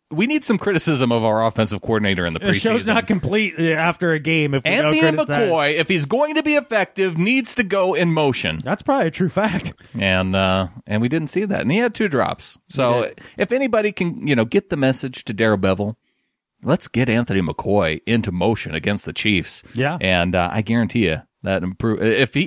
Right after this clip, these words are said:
Speaker 1: if he, if he drops it after going in motion, then it's on me.
Speaker 2: Well, here, here's the thing. If we put Anthony McCoy in motion, it might distract their defensive ends just enough, like his prancing across the,
Speaker 1: Yeah.
Speaker 2: the backfield, to maybe give Russell Wilson an extra half second to throw the ball.
Speaker 1: Yes.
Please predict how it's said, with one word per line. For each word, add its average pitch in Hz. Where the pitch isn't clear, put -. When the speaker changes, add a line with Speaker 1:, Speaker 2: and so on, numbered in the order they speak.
Speaker 1:
if 156
he, 262
if 220
he 285
drops 170
it 202
after 180
going 185
in 180
motion, 170
then 131
it's 113
on 95
me. -
Speaker 2:
Well, 196
here, 190
here's 240
the 208
thing. 135
If 135
we 220
put 233
Anthony 180
McCoy 151
in 135
motion, 120
it 156
might 170
distract 156
their 135
defensive 139
ends 135
just 202
enough, 160
like 139
his 143
prancing 143
across 127
the, 135
Speaker 1:
Yeah. 120
Speaker 2:
the 123
backfield, 123
to 180
maybe 185
give 160
Russell 156
Wilson 147
an 131
extra 135
half 123
second 120
to 107
throw 113
the 101
ball. 107
Speaker 1:
Yes. -